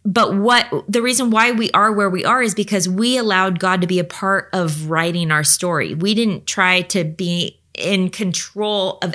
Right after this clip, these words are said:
every single thing, every single step of the way, only us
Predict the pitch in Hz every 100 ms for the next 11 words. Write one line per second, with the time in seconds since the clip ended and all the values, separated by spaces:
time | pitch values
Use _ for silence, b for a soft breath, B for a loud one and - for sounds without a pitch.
0 | - 190 190 190 202 202 - 190 180 175
1 | - 208 180 180 185 180 196 - 175 175
2 | - - - 185 - 165 160 175 180 247
3 | 233 190 - 202 196 185 180 - 262 240
4 | 151 202 - -